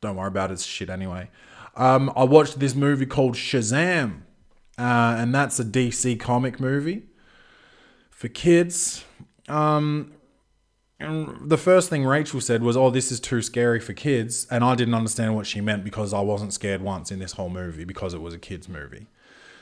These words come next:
Um, one of my least favorite superheroes, he's basically Superman, I guess.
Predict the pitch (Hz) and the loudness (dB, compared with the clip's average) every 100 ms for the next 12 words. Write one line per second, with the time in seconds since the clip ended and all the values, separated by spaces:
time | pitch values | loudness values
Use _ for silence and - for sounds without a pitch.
0 | - - 113 117 113 113 107 - 123 143 | -14 -4 0 2 0 -2 -4 -10 2 4
1 | 151 143 139 135 139 139 139 131 117 - | 4 4 4 4 2 2 2 2 2 -2
2 | 127 127 127 131 156 156 131 113 107 123 | 0 0 2 2 0 -2 -2 -2 2 4
3 | 131 131 - 127 127 127 127 127 127 127 | 4 0 -4 -2 0 0 0 0 0 -2
4 | - 131 127 143 151 151 160 196 240 - | 0 0 0 -4 -2 -2 -2 -6 -10 -18